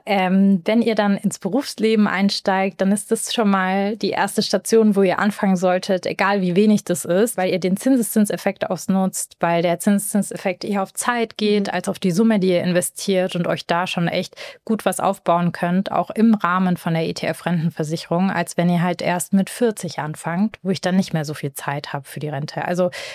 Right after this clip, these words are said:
Speaker 1: nutzt das auf jeden Fall und denkt aber auch dran, eben an dieses Langlebigkeitsrisiko, insbesondere ein Thema für Frauen, ja, wir leben deutlich länger. Da macht eine E-T-F-Rentenversicherung noch mal mehr Sinn,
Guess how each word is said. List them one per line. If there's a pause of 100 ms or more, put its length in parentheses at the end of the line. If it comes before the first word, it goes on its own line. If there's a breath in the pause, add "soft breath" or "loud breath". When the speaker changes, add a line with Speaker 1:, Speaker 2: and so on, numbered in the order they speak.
(120)
Speaker 1:
nutzt
das
auf
jeden
Fall
und
denkt
aber
auch
dran,
eben
an
dieses
Langlebigkeitsrisiko,
insbesondere
ein
Thema
für
Frauen,
ja,
wir
leben
deutlich
länger. (280 loud breath)
Da
macht
eine
E-T-F-Rentenversicherung
noch
mal
mehr
Sinn,